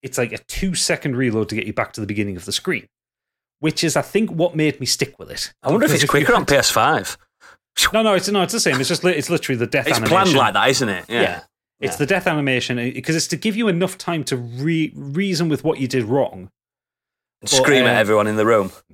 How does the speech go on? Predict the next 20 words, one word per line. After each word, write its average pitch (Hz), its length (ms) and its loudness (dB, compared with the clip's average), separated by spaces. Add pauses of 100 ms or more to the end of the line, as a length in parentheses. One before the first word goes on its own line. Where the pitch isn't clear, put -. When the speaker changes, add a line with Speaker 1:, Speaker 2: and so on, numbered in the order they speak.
(240)
Speaker 1:
Yeah. - 240 -4
<laughs> - 40 -8 (760)
Uh, 139 280 2
Madeline 190 380 0
has 151 140 0
a 123 40 -2
few 147 200 0
moves, 220 340 2
so 131 180 2
she 127 200 0
can 110 240 -2
double 180 240 2
jump 185 320 0 (100)
effectively. 156 640 -4
Um, 117 640 0
she - 220 -8
can 117 200 -6
climb 214 400 -2
up 180 160 -4
walls 139 460 0